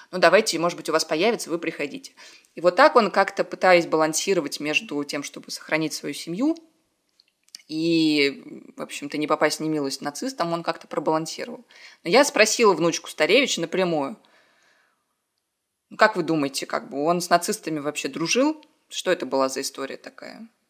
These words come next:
Может быть, у него, не знаю, у него же наверняка были друзья евреи, он же видел, он же все понимал прекрасно.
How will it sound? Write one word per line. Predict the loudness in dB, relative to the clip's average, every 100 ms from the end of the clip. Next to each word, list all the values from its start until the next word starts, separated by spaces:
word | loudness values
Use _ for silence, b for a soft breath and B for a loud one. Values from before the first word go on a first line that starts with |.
| _ _ _ _ _ _ _ _ _ _ _
Может | -6 -4 -2
быть, | -4 -2 -4 -4
у | -6
него, | -6 -2 2 0
не | -2
знаю, | -8 -6
у | -2
него | 2 2
же | 2
наверняка | 0 0 4 4
были | 2
друзья | -2 -4 2 2
евреи, | 2 -2 -2 -2 0 -2 -6 -12
он | -10
же | -8 -4
видел, | 0 0
он | 0
же | -2
все | -2 0
понимал | 0 -2 -2 -4
прекрасно. | -8 -10 -10 -10 -14